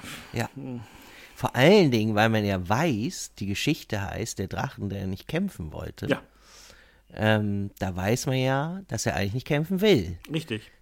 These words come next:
Speaker 1: Da bin ich ja mal gespannt, wie die da rauskommen.
Speaker 2: Hm.
Speaker 1: Ähm,
Speaker 2: Ja.
Speaker 1: wir werden's sehen. Und zwar im nächsten Podcast. Übrigens, Stefan.
Speaker 2: Ja, Dirk.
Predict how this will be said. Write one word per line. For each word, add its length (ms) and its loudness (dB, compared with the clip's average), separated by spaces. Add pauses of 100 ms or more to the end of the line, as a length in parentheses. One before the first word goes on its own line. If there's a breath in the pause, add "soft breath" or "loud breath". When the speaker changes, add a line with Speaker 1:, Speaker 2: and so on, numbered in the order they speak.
(100)
Speaker 1:
Da 680 -2 (180)
bin 120 -2
ich 100 -4
ja 100 -2
mal 120 -4
gespannt, 460 -6
wie 60 -8
die 160 -10
da 200 -6
rauskommen. 640 -10
Speaker 2:
Hm. 220 -4
Speaker 1:
Ähm, 420 -8 (920)
Speaker 2:
Ja. 180 -8
Speaker 1:
wir 160 2
werden's 300 6
sehen. 360 -4 (300)
Und 160 -2
zwar 440 -2 (340)
im 140 -2
nächsten 380 2
Podcast. 760 -12 (500)
Übrigens, 1200 6
Stefan. 1000 -4
Speaker 2:
Ja, 180 -2
Dirk. 400 -10